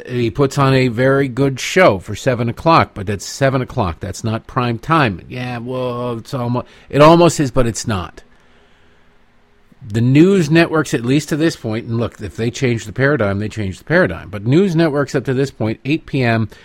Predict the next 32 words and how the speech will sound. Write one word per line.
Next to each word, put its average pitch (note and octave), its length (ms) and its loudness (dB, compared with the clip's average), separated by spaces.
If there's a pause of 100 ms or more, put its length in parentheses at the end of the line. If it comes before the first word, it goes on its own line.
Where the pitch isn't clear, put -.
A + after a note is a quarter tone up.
(220)
was G#2 520 -4
for A2+ 400 -2
the A#2+ 240 -12
serious A2+ 680 -2 (420)
stuff. - 560 -12 (1200)
Eight D3+ 240 2
to G3 180 2
eleven B2 560 2
was A2+ 240 -4
for B2 140 -6
the C3+ 120 -8
serious. D#3 480 0
Now A#2 280 -8
it's - 160 -14 (300)
serious B2+ 440 -2
lies A2+ 380 4
and G2 100 -4
B A2+ 160 2
S D#3+ 260 4
over G2+ 280 -4
at G2+ 80 -8
M G#2+ 160 -4
S G#2 160 -8
N G#2+ 120 -6
B G#2 120 -8
C, D#3 360 0
serious G2+ 540 -8
liberal G#2 300 -8
activism, A2+ 580 -4
pretending G#2 480 -8
everybody, G2+ 360 -8
you F#2 80 -8